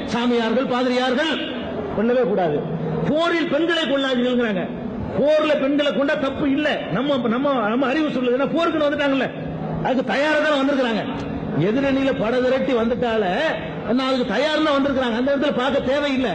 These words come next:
அங்கேயும் பார்க்க சொல்றாங்க. போர்க்களங்களில் வந்தால் சிறுவர்களை நீங்கள், சிறுவர்கள் வழங்காம கூட்டு வந்திருப்பான், நம்ம கொல்லக்கூடாதாம் போர்ல கூட, பெண்களை கொல்லக்கூடாது, போரில் பொது சொத்துக்களை சேதமாக்காது. நம்ம பார்க்கிறோம், யானை விட்டு கலக்கி போர்ல ஒரு வெற்றி அடைஞ்சிட்டான்னு சொன்னா ஒரு நாட்டுக்காரன்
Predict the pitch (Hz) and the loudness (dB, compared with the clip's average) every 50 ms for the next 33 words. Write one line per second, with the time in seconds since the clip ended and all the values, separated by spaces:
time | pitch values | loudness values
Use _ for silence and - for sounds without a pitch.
0 | - - - - - - - - - - - - 233 311 320 359 349 330 330 294 | -4 -6 -8 -8 -6 -6 -6 -6 -6 -4 -2 0 0 0 0 0 0 0 0 0
1 | 294 277 277 208 277 233 240 220 208 170 139 - - - - - - 262 285 277 | 2 0 0 0 0 0 0 0 0 -2 -2 -4 -6 -6 -6 -2 0 0 2 2
2 | - 233 240 233 226 214 220 208 214 220 208 180 - 208 - 208 156 170 208 226 | 0 0 0 0 0 0 0 0 0 0 0 -2 -4 -4 -6 -4 -2 0 0 0
3 | 214 240 220 214 170 - 247 311 311 294 285 220 233 233 220 208 208 202 196 202 | 2 0 0 0 -2 -2 0 0 2 2 2 2 2 2 2 2 0 0 0 0
4 | 190 175 151 - - 175 - - 277 311 302 294 277 277 254 247 247 254 262 269 | 0 0 -2 -4 -4 -4 -4 -2 -2 0 0 0 0 0 0 0 -2 -2 0 0
5 | 269 240 262 - 254 240 240 240 - 233 202 165 - 160 160 - - - - 160 | 0 0 0 0 0 0 0 0 0 -2 -2 -4 -4 -6 -6 -6 -4 -4 -2 -2
6 | 175 226 247 262 247 214 - 226 247 262 - 233 214 196 185 170 156 156 175 254 | 0 0 0 0 0 0 0 0 0 0 0 0 0 0 -2 -2 -2 -2 0 0
7 | 294 277 262 247 196 202 175 160 160 160 160 156 - - 160 - - - - - | 0 0 0 0 0 0 -2 -2 -2 -2 0 0 0 0 0 0 0 0 0 2
8 | - 311 320 311 311 302 226 214 233 240 240 175 214 208 190 170 151 156 156 160 | 2 2 2 0 0 0 0 0 0 0 0 0 0 0 0 -2 -2 -2 -2 -2
9 | - - - - - - - - - - 285 302 302 320 330 320 262 165 233 285 | -2 -2 -2 -2 -2 -2 -2 -2 0 0 0 2 2 2 2 0 0 0 0 0
10 | 302 - 294 277 202 285 233 269 277 262 196 247 269 277 285 277 269 262 208 254 | 0 0 -2 -2 -2 0 0 0 0 2 2 0 2 2 0 0 0 0 0 0
11 | 254 226 214 226 220 202 226 277 277 214 285 269 233 - - - - - - - | 0 0 2 0 0 0 0 0 0 0 0 0 0 -2 -6 -8 -10 -10 -8 -8
12 | - - - - - 156 190 240 262 269 262 247 240 226 180 214 - - 196 226 | -8 -8 -6 -4 -2 -2 0 0 0 2 2 2 2 2 0 0 0 0 0 0
13 | 240 170 202 - - - 233 269 269 247 254 247 220 214 202 202 208 202 214 277 | 0 0 0 -2 0 0 2 2 2 2 2 2 2 2 2 2 0 0 0 0
14 | 247 226 226 233 - 226 214 214 202 208 214 208 208 208 202 180 180 190 214 - | 0 2 0 0 0 0 0 -2 0 0 0 0 0 0 0 0 0 -2 -2 -2
15 | 220 185 190 190 180 180 202 285 294 | -2 -2 0 0 0 0 0 0 -2